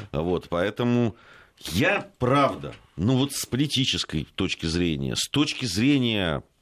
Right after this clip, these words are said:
Speaker 2: э, какой-то логики, да, там, того, что вы завтра собираетесь делать, куда двигаться, с кем заключать союзы, или каким-то образом, да, там, ну, там вот говорят про европейский выбор и так далее. Это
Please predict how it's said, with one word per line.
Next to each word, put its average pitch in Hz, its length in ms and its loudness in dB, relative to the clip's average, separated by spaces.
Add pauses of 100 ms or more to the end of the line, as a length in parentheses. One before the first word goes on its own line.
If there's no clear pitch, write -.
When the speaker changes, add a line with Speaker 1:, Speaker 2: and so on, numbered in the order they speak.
(480)
Speaker 2:
э, 80 320 0
какой-то 120 400 -2
логики, 110 800 0 (160)
да, 101 260 -2
там, 85 240 -4
того, 110 260 -6
что 147 320 -2
вы 117 120 -4
завтра 104 400 -2
собираетесь 78 720 -2
делать, 64 440 -4 (360)
куда 120 360 0
двигаться, - 720 -6 (460)
с - 220 -2
кем 135 340 0
заключать 107 540 -4
союзы, 78 720 -4 (420)
или 104 220 0
каким-то 107 460 -4
образом, 87 480 0
да, 104 120 0
там, 80 260 -8 (400)
ну, 127 120 2
там 104 160 -2
вот 90 160 -12
говорят 87 320 -2
про 78 120 -2
европейский 95 720 -4
выбор 73 340 -2
и 69 40 -4
так 69 200 -8
далее. - 200 -12
Это 113 360 -2